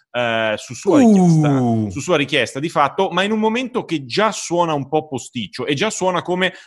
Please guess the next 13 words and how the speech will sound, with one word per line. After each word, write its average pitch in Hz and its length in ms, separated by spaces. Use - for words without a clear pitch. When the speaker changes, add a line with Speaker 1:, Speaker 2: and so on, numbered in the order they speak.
Speaker 1:
"sono 101 200
stato 107 240
qui 113 120
sette 113 280
stagioni 110 640
e 110 120
stiamo 113 300
finendo 113 420
male, 113 760
voglio 107 220
il 110 60
fanservice, 117 1000
non 107 220